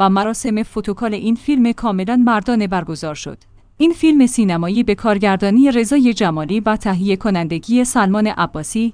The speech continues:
به زبان ترکی در استان اردبیل تولید شده است و مریم مومن، حمدالله سلیمی، بهروز الله وردیزاده، صفت آهاری، ناصر محبی، رسول علی نژاد، ولایت خوبدل، احمد پروستان، محمد سیف، سیامک شاگردی،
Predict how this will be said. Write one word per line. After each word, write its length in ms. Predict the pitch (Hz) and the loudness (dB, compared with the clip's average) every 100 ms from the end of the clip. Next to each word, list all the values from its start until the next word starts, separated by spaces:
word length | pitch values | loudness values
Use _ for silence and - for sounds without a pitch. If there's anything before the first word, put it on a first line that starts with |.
| - | 0
به 100 | 214 | 2
زبان 420 | 190 208 269 285 | 2 2 4 2
ترکی 400 | 262 247 220 254 | 2 -2 0 0
در 180 | 226 208 | 2 0
استان 360 | 180 - 214 | -2 -4 -2
اردبیل 600 | 196 - 196 190 180 208 | -2 -2 -2 -2 -2 -2
تولید 400 | 202 - 185 202 | -4 -4 -2 -2
شده 260 | - 180 156 | -4 -6 -6
است 180 | 156 - | -8 -4
و 80 | 180 | 0
مریم 420 | 185 214 247 247 | 0 2 4 4
مومن، 400 | 247 175 190 214 214 - | 4 2 -2 -4 -6 -2
حمدالله 640 | 247 226 214 208 226 254 | 2 4 2 0 0 -2
سلیمی، 640 | - 202 165 170 196 233 - - | -2 -2 0 -2 0 -2 -4 -4
بهروز 460 | 208 208 233 302 - | 0 2 0 -4 -2
الله 300 | - 208 220 220 | 0 0 0 -2
وردیزاده، 680 | 185 175 160 160 160 170 - | -2 -4 -6 -6 -8 -10 -12
صفت 440 | - 240 277 269 | -4 -2 -2 -4
آهاری، 540 | - 202 190 180 208 240 220 | -2 -2 -2 -2 -2 -2 2
ناصر 420 | 233 247 320 320 | 4 4 2 4
محبی، 500 | 262 208 175 151 139 - | 4 2 -2 -6 -10 -2
رسول 360 | 240 - 294 262 | 0 2 2 4
علی 240 | 208 185 | 2 2
نژاد، 360 | 180 175 214 226 - - | 0 0 -4 -4 -12 -4
ولایت 520 | 196 208 214 254 262 | 0 2 2 0 -2
خوبدل، 420 | 269 247 175 196 196 - | -4 -4 -2 -4 -6 -6
احمد 360 | 202 196 202 196 | -4 0 0 -2
پروستان، 760 | 208 214 190 - 196 226 196 185 - | -2 -4 -4 -4 -4 -2 -2 -4 -2
محمد 480 | 208 214 202 196 220 | 0 2 2 0 -2
سیف، 340 | - 240 185 - - | -2 -2 -2 -8 -10
سیامک 520 | - 214 185 196 226 | -4 0 2 0 -2
شاگردی، 600 | - 208 170 165 185 | -2 -2 -2 -4 -6